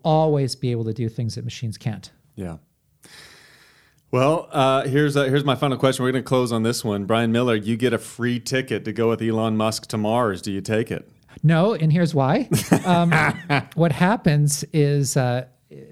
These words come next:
Speaker 1: y-, the person that goes on that trip will die
Speaker 2: <laughs>
Speaker 1: because there's solar flares that'll happen, and you can't shield against the solar flares
Speaker 2: Uh,
Speaker 1: because
Speaker 2: in space or on Mars?
Speaker 1: Uh, in, in the, in the trip to sp-,
Speaker 2: Yeah,
Speaker 1: to Mars.
Speaker 2: yeah, uh-huh.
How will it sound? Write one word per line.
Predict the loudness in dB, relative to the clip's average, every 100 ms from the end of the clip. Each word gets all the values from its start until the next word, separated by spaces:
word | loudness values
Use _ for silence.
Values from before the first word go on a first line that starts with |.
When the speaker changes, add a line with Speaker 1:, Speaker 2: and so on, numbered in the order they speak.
| -18 -16 -10
Speaker 1:
y-, | -4 -2 0
the | -2
person | 0 0 0 -2
that | -2
goes | 0 2 2
on | 0
that | -2 -2
trip | -4 -2
will | -4
die | -4 -4 0 0 -2 -2 -2
Speaker 2:
<laughs> | 0 -2 0
Speaker 1:
because | 0 2 2
there's | 2 -2
solar | 0 2 2 0
flares | 0 2 4 2 2
that'll | 2 2
happen, | 2 0 -2 -6 -6 _
and | 0 0
you |
can't | 0 0 0 -2
shield | -8 0 2 2 0
against | 0 0
the | -2
solar | -2 0
flares | -2 -6 -8 -10
Speaker 2:
Uh, | -8 -8 -6 -8 -10 -10
Speaker 1:
because | -4 -2 2
Speaker 2:
in | 2 4
space | 2 2 2
or | 2
on | 2
Mars? | 0 -2 -6 -14 _ _ _
Speaker 1:
Uh, | -2 0
in, | -4 2
in | 2
the, | 2 2
in | 0
the | 0
trip | -2 -4 -2
to | -2 -2
sp-, | -2 -6
Speaker 2:
Yeah, | 0
Speaker 1:
to | 2
Mars. | 2 0 -4
Speaker 2:
yeah, | -4 -6
uh-huh. | -8